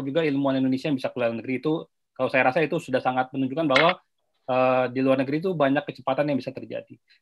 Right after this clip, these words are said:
Dan untuk, eh, tingkat saintis atau tingkat level misalkan kayak peneliti,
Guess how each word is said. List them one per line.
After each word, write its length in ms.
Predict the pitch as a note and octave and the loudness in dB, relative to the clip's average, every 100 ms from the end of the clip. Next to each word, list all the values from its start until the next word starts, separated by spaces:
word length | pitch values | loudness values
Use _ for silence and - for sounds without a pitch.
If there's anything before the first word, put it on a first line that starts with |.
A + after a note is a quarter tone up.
| - | 0
Dan 240 | D3 D#3+ | 2 2
untuk, 320 | D#3 E3+ E3+ | 0 0 -2
eh, 320 | D#3+ D3+ D3+ D3 | 0 2 2 0
tingkat 400 | - D#3 D#3 D3 | -2 -4 0 -2
saintis 640 | - D3+ D3 D#3+ B3 B3+ F#3 | 0 0 2 0 0 0 0
atau 240 | D3+ D#3 | -2 -4
tingkat 240 | D3+ D3+ D3 | -4 -2 0
level 400 | C#3+ C#3+ D3 C#3+ | 2 2 0 -4
misalkan 400 | C#3 C#3 C#3+ C#3 | -4 -4 -4 -6
kayak 160 | C3+ | -6
peneliti, 640 | C#3+ C#3 C#3+ D3 F#3+ A3 | -4 -2 -4 -4 -4 -6